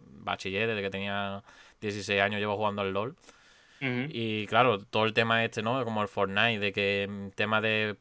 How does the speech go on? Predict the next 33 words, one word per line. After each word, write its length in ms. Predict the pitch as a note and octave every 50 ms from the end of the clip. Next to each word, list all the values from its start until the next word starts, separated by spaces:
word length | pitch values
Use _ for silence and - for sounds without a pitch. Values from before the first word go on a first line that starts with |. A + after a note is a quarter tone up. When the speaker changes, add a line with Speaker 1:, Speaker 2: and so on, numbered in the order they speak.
| _ -
Speaker 1:
pases 420 | A2+ A#2 A#2 - - A2+ A2 G#2
de 100 | A2 A2
batalla, 680 | G#2+ A2 G#2 - - A#2 A#2 A2+ G#2 G2+ G2+ G2 G2
de 240 | F#2+ G2+ G2+ G2+ G2+
misiones, 640 | G2+ G#2 F#2+ - - A#2+ A#2+ A#2 A2+ G#2 G2+ G2+ F#2+
de 840 | F#2+ G2 G2+ G2+ G2 G2+ G2 G2 G2 G2 G2 G2 G2 G2 G2 C3+ C3
Speaker 2:
Ujú. 120 | C3 B2+ - _ _ _ _ _
Speaker 1:
que 120 | - G2+
un 80 | G2 G2
poco 200 | G2+ G#2 G#2+ G#2
también 220 | G#2 G2+ G#2+ G#2+ G#2
el 60 | G2
Rocket 260 | G2+ G2+ F#2+ G2+ G2
League 260 | F#2+ G2 A#2 A#2 A2
también 220 | F#2+ G2+ F#2+ G2+ G2
lo 60 | G2+
implementaron, 580 | G2 F#2 - G2+ G2+ G2 F2+ G2 G#2 A2 A2 G#2+
pues 600 | G2+ G2 G2 F#2+ F#2 F#2+ F#2 F2+ F2+ F#2 F#2 F#2+ - _ _ -
está 240 | - G2+ G2 - G#2
visto 320 | G#2 G#2 G#2 - - A2+ A2
de 160 | A2 G#2+ F#2+
que 160 | - G#2 G2+
funciona. 600 | - - G#2 F2+ - - C3+ D#3 C3+ F#2+ F2 E2+ F2+
Y 60 | F#2
es 60 | F2+
que 320 | - - F#2+ F#2 F2+ F2+ F2+
funciona, 440 | - - F#2+ - - D3 D3 A2 F#2
porque 340 | F#2 F#2 F#2+ F#2 F#2+ F#2+ - - - - - - - - _ _ _ -
primero 420 | - G#2 G#2 A2+ A#2 A#2 A2 G2
engancha 380 | F#2 F#2 F#2+ G2+ G#2 - - B2+
a 0 | C3
la 100 | C3+ B2
gente 720 | - A#2+ B2+ C3+ A#2+ - B2+ C#3 D3 D3 D3 D3 - -